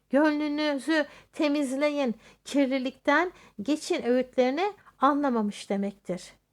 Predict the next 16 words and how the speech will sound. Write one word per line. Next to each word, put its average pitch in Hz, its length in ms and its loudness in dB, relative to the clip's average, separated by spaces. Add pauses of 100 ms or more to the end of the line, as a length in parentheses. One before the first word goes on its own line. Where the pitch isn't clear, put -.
(400)
İşte - 320 -2
abdestsiz 254 720 -2
Kur'an'a 254 500 2
dokunulmaz 247 720 0
denilmesindeki 233 1000 0 (320)
hikmet, 277 500 -4 (260)
gönlü 294 380 2 (100)
abdestte 269 600 2
olmayan, 269 640 2 (280)
yani 330 380 0
aklı 269 380 2
ve 370 60 0
gönlü 277 420 -2 (220)
temiz 294 460 -4
olmayan 247 580 2
kişi, 370 520 -6